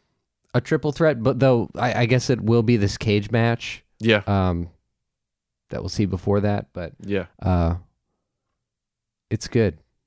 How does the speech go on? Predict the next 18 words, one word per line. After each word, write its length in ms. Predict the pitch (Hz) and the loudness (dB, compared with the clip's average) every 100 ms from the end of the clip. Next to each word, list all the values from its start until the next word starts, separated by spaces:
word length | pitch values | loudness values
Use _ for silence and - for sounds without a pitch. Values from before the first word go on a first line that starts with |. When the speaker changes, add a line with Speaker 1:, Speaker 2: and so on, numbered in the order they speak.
| _ - | _ -12
Speaker 2:
I'm 80 | 104 | -6
Speaker 1:
It's 40 | 123 | -2
a 20 | 139 | -2
Speaker 2:
excited. 80 | 101 | 0
Speaker 1:
good 60 | 104 | 2
show. 280 | 120 85 - _ _ _ - | 2 0 -6 _ _ _ -2
Speaker 2:
When 260 | 139 277 | 2 4
is 180 | 320 285 | 2 -2
the 100 | 247 | -4
cage? 300 | 220 277 311 - | -4 -2 -2 -2
Is 140 | 151 | -2
that 160 | 226 254 | -2 -2
cage 280 | 226 254 233 | -2 -2 -2
match 240 | 233 - | -4 -2
on 180 | 170 113 | -4 2
regular 360 | 131 156 190 185 | 2 2 0 0
T 200 | 202 185 | -4 -4
V? 260 | 208 254 | -6 -8